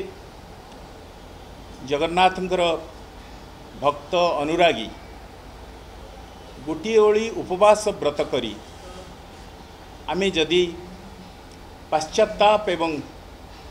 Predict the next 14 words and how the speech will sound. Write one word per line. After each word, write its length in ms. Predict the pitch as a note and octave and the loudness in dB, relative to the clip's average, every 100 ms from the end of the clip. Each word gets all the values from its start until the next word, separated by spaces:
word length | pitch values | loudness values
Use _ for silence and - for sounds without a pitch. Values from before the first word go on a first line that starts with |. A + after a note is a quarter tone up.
| - - - | -18 -20 -4
ଆତ୍ମଶୁଦ୍ଧି 640 | D3 - G3+ G#3+ G#3+ E3 F#3+ | -2 -2 -4 -2 -2 0 0
କରିପାରନ୍ତେ, 680 | D#3+ D3+ D#3+ D3+ C#3 A#2+ G2+ - - - - - - - - - - - - - - - - - - - - - - - - - - - - - - | 2 4 4 4 2 -4 -6 -10 -16 -18 -18 -18 -18 -18 -18 -20 -20 -20 -18 -18 -18 -18 -18 -18 -18 -18 -18 -18 -18 -16 -16 -16 -16 -16 -16 -16 -10
ଏଭଳି 300 | D#3 F3 G#3+ A3 | -4 -2 0 0
ଏକ 120 | F#3+ F3 C#3 | -2 -2 0
ବିନମ୍ର 340 | D3 F#3 F#3 F#3 | 0 0 -2 -2
ପ୍ରସ୍ତାବ 460 | C3+ - C#3+ B2 A#2 - - - - - - - | -6 -2 2 2 0 -10 -16 -14 -14 -14 -14 -12
ମୁଁ 120 | D#3+ F3+ | -2 4
ରଖିବି। 380 | D3 - G2 - - - - - - - - - - - - - - | 4 2 -10 -12 -16 -16 -16 -14 -14 -16 -18 -18 -18 -18 -18 -14 -8
ମୁଁ 100 | F#3+ | 0
ମଧ୍ୟ 240 | G#3 G#3 A3 | 0 2 0
ଅନୁରୋଧ 300 | D#3 F3 A#3 A#3 | 0 4 2 2
କରିବି 340 | E3 C3+ B2+ D#3 - - - - - - - - - - - - - - - - | 0 0 -2 -4 -8 -16 -18 -18 -18 -20 -18 -20 -18 -20 -18 -18 -18 -18 -16 -6
ମୁଖ୍ୟମନ୍ତ୍ରୀ 640 | D3 D3+ G3+ G3 G3 F#3+ | -6 0 2 2 0 0
ମହୋଦୟଙ୍କୁ 640 | F3 D#3+ E3 F3 E3+ E3 | 2 2 2 0 -2 -2